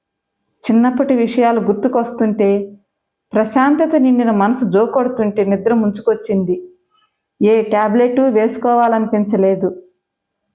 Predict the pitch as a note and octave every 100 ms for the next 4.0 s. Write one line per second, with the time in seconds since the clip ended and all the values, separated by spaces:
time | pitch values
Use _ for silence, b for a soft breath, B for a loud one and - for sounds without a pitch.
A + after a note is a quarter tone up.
0 | - G#3+ A#3 C#4+ D#4+ D4+ A3+ A3 G#3 A3+
1 | C4 A3 A3 - G#3 A3+ B3 C4 C4 G#3
2 | A3+ B3+ A#3+ A#3 G#3+ A3 G3+ G3+ F#3+ G3
3 | G3 _ _ _ _ _ - A3 C4+ C4+